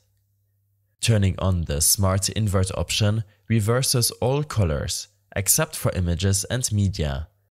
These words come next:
whereas the Classic Invert option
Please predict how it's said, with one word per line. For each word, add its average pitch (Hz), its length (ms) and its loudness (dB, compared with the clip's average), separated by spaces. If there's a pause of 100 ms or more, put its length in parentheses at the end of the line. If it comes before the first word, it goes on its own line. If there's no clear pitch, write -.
(320)
whereas 85 720 0 (240)
the 104 100 0
Classic 123 480 0
Invert 95 400 0
option 107 480 -2